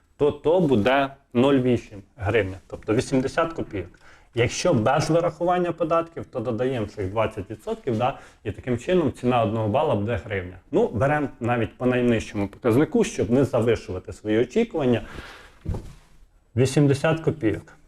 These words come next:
Нуль вісім гривень, якось так негарно написав. Але саме головне це суть. І таким чином ми получаємо дев'яносто шість гривень за кожен рік понаднормового стажу. Зараз ми отримуємо, нагадаю, двадцять три гривні шістдесят одну.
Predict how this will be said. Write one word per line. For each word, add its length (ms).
Нуль 200
вісім 340
гривень, 260
якось 220
так 180
негарно 440
написав. 540
Але 200
саме 320
головне 400
це 160
суть. 360
І 120
таким 340
чином 420
ми 120
получаємо 800
дев'яносто 840
шість 580
гривень 500
за 140
кожен 440
рік 180
понаднормового 640
стажу. 340
Зараз 400
ми 120
отримуємо, 500
нагадаю, 520
двадцять 460
три 140
гривні 360
шістдесят 580
одну. 220